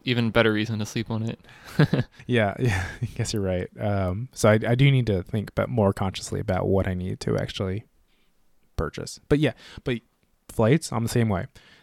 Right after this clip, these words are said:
Speaker 2: That's why award travel is big in my family. Uh, between me and my wife, we, we love using points for, for, and miles to buy plane tickets.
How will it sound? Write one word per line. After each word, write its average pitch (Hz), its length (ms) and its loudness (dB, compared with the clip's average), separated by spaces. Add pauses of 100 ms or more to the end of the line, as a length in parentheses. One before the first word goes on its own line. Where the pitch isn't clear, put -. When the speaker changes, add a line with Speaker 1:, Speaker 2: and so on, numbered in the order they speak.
Speaker 2:
That's 107 180 -4
why 101 300 2 (300)
award 110 360 4
travel 104 320 4
is 98 100 0
big 101 400 0 (180)
in 110 140 -2
my 95 140 0
family. 107 420 0 (480)
Uh, 95 220 -4
between 107 280 -4
me 101 120 -2
and 101 80 -2
my 101 100 -2
wife, 101 300 -2
we, 101 160 -2
we 107 160 -4
love 101 240 0
using 101 320 0
points 98 420 -2
for, - 180 -10 (200)
for, - 80 -12
and 104 240 -2
miles 98 580 -4
to - 80 -6
buy 98 220 0
plane 107 260 -6
tickets. - 540 -8